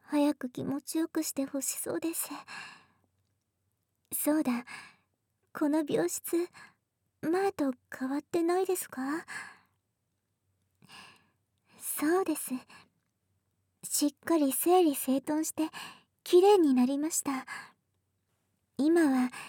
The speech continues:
どこに何があるのか、ちゃんと分かってます。ここには、聴診器があります。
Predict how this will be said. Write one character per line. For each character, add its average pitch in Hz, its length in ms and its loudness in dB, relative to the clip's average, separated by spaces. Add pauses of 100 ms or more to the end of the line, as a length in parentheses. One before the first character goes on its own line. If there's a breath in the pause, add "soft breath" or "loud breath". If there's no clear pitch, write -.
(380 loud breath)
ど 302 140 6
こ 349 120 4
に 302 160 6
何 311 320 4
が 294 140 2
あ 269 60 0
る 254 100 0
の 240 140 2
か、 233 200 -6 (420)
ち - 100 -2
ゃ 285 60 2
ん 302 60 -2
と 339 140 2
分 330 140 2
か 349 120 -2
っ 370 40 -2
て 440 160 2
ま 294 160 -2
す。 - 180 -12 (1500 loud breath)
こ 247 240 -4
こ 302 200 0
に 320 220 4
は、 277 400 -2 (2250 loud breath)
聴 349 260 4
診 427 280 2
器 359 140 2
が 269 120 2
あ 262 60 0
り 262 120 -2
ま 294 140 0
す。 - 180 -10